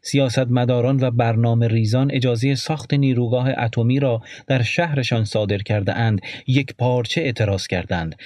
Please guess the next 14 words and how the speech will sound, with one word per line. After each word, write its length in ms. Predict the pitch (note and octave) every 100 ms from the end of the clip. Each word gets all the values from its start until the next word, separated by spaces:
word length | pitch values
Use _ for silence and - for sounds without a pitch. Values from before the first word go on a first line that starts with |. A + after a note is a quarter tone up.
| - - -
و 40 |
هنگامی 520 | A#2+ C3+ B2 D3+ D3
که 260 | C#3 C3+ A#2+ - -
بولدوزرها 720 | B2 B2+ B2+ A#2 B2 G#2+ C3
زمین 540 | B2+ A2+ B2 D3 D#3+ B2
راکتور 400 | A2 F#2+ - G2+
را 120 | G#2
آماده 340 | G#2 G2+ G2
می‌کردند، 680 | F#2+ F#2 F2+ F2+ F#2 F#2+ F2 - - -
با 160 | - A#2
از 220 | A#2 A2+
خودگذشتگی 1000 | - A2+ - A2+ G#2+ G2 - F#2+ G2+ G2+
قابل 480 | G2+ - G2+ G#2 G2
تحسینی 800 | F#2+ G#2+ F#2 - G#2+ G2 F#2+ F#2